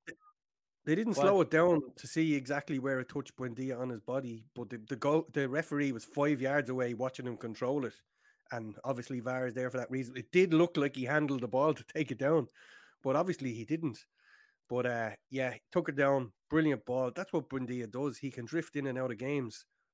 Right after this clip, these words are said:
Speaker 1: but he can, he can turn that little bit of magic into a, into a great pass and, and, and ultimately win the game for you. You know, it's, it's
Speaker 2: Oh,
Speaker 1: important.
Speaker 2: it's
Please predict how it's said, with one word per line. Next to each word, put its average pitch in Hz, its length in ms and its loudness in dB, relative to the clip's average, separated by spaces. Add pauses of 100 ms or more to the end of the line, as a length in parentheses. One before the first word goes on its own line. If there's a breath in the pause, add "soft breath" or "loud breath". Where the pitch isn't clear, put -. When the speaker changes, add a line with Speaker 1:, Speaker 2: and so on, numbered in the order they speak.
(180)
Speaker 1:
but 123 180 -2 (240)
he 131 140 -6
can, 131 240 -6
he 120 120 -10
can 117 140 -10
turn 143 260 -2
that 135 180 -2
little 127 180 -4
bit 123 140 -6
of 120 60 -2
magic 120 360 -6
into 120 240 -6
a, 110 80 -6
into 117 240 -6
a 107 40 -8
great 135 280 -2
pass 127 460 -4 (460 soft breath)
and, 120 120 -4
and, 120 320 -6
and 120 200 -4
ultimately 123 440 0
win 123 160 0
the 117 80 -2
game 147 220 4
for 139 120 -4
you. 113 80 -2 (500)
You 123 80 -4
know, 135 220 0 (240)
it's, - 440 -10 (1200 soft breath)
it's - 120 -12
Speaker 2:
Oh, 156 80 0
Speaker 1:
important. 156 500 6
Speaker 2:
it's - 240 -12